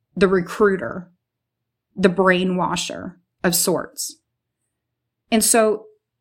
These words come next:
if you're talking about the lack of freedom, control, you're taking away that individuality,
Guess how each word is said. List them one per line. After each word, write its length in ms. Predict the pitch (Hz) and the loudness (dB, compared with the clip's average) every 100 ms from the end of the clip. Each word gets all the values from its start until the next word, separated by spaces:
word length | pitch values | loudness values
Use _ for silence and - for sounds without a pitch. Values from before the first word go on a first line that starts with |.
| _ _ _ | _ _ _
if 160 | 233 220 | -6 -4
you're 100 | 208 | -2
talking 440 | 202 226 247 240 | 0 -2 -2 -4
about 680 | 190 180 170 165 - - - _ _ _ - | -2 -2 -4 -6 -8 -12 -14 _ _ _ -6
the 80 | |
lack 480 | 180 170 175 175 185 | -4 2 4 4 0
of 120 | 160 | -6
freedom, 720 | - 165 165 175 - - 185 - _ _ _ _ _ _ _ _ - | -8 -8 -6 -6 -8 -10 -12 -14 _ _ _ _ _ _ _ _ -2
control, 920 | 202 180 - 202 190 143 160 185 - _ _ _ _ _ _ _ _ _ _ _ _ _ _ _ _ | 0 2 0 2 2 0 -4 -6 -12 _ _ _ _ _ _ _ _ _ _ _ _ _ _ _ _
you're 180 | 175 180 | -2 0
taking 420 | - 190 185 202 | 2 0 0 -2
away 180 | 185 180 | 0 2
that 180 | 175 - | 2 0
individuality, 1120 | 180 175 165 156 156 156 185 160 - 185 | -2 -2 -2 -2 0 2 2 -2 -8 -12